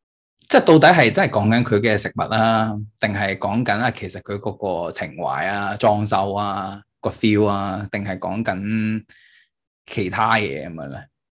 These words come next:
或者可能講緊係因為佢代表咗某，係一個時代嘅印記嚟嘅噉樣。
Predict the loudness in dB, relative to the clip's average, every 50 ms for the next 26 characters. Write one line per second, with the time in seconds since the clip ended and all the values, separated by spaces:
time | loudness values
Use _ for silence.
0 | _ _ _ _ _ _ _ _ _ 0 2 4 6 8 8 8 8 8 6 4
1 | 4 4 6 4 4 4 2 2 0 0 -2 0 -2 -2 -2 -4 -4 -4 -2 -4
2 | -4 -2 -2 -4 -2 -4 -4 -4 -4 -4 -4 -4 -4 -6 -8 -12 _ _ -6 -2
3 | -2 -2 0 0 -2 0 0 0 -2 -2 -6 -8 -6 -6 -8 -6 -6 -6 -4 -4
4 | -4 -6 -6 -6 -6 -6 -6 -6 -8 -10 -12 -12 -12 -10 -10 -10 -10 -12 -14 -16
5 | -14 -10 -10 -8 -8 -8 -10